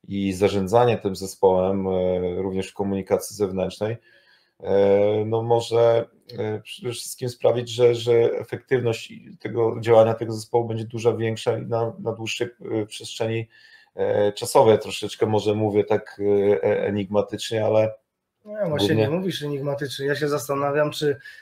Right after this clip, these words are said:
Speaker 2: nie przedłużyć tego spotkania do trzech godzin, bo ja bym chętnie
Speaker 1: Nie,
Speaker 2: dużo <laughs>
Speaker 1: spokojnie.
Speaker 2: słuchał takich
Speaker 1: <laughs> Ja już
Speaker 2: informacji.
Speaker 1: kończę kawę,
Speaker 2: <laughs>
Speaker 1: także
Speaker 2: No zaraz zrobimy. Ja tutaj zostawię cię samego, porozmawiasz sobie sam ze sobą,
Speaker 1: Mm.
Speaker 2: a ja pójdę zrobić kawę.
Speaker 1: A, dziękuję bardzo. To już
Speaker 2: <laughs>
Speaker 1: ostatnio widzieliśmy taki materiał, tak,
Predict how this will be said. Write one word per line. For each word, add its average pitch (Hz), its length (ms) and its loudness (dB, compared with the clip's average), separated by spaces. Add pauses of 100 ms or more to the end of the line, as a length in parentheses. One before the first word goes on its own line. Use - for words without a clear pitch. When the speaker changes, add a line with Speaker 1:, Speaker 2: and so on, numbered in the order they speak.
(120)
Speaker 2:
nie 143 100 -4
przedłużyć 147 460 -6
tego 139 200 -6
spotkania 143 480 -6
do 143 100 -2
trzech 135 260 -10
godzin, 135 380 -4
bo 127 120 -2
ja 127 140 0
bym 131 160 -6
chętnie 131 300 -10
Speaker 1:
Nie, 123 40 -6
Speaker 2:
dużo 120 340 4
<laughs> 202 140 6
Speaker 1:
spokojnie. 170 420 8
Speaker 2:
słuchał - 100 6
takich 185 440 6
Speaker 1:
<laughs> 123 180 -4
Ja 180 80 4
już 170 120 6
Speaker 2:
informacji. 170 760 6
Speaker 1:
kończę 147 320 4
kawę, 180 440 6
Speaker 2:
<laughs> - 80 -8
Speaker 1:
także 160 260 8 (100)
Speaker 2:
No 392 80 0
zaraz 392 320 2
zrobimy. 254 480 4
Ja 175 120 8
tutaj 175 260 2
zostawię 170 420 0
cię 170 140 -2
samego, 170 440 2
porozmawiasz 160 580 2
sobie 151 260 -6
sam 151 220 -2
ze 143 100 -12
sobą, 175 340 -2 (260)
Speaker 1:
Mm. 117 140 2
Speaker 2:
a 151 40 12
ja 160 100 10
pójdę 165 320 4
zrobić 165 260 4
kawę. - 180 2
Speaker 1:
A, 113 140 6
dziękuję 120 440 8
bardzo. 98 360 8
To - 60 2
już - 200 4 (200)
Speaker 2:
<laughs> 202 180 2
Speaker 1:
ostatnio 120 400 4
widzieliśmy 120 500 2
taki 92 240 -2
materiał, 87 460 2
tak, 87 200 2